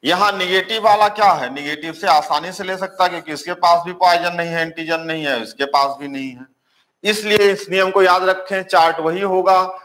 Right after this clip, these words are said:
तो अब chart के हिसाब से जैसे positive वाला है तो positive वाला ए positive किसको दे सकता है,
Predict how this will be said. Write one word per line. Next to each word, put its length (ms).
तो 80
अब 300
chart 300
के 60
हिसाब 340
से 120
जैसे 240
positive 520
वाला 280
है 140
तो 140
positive 440
वाला 260
ए 120
positive 480
किसको 300
दे 140
सकता 380
है, 180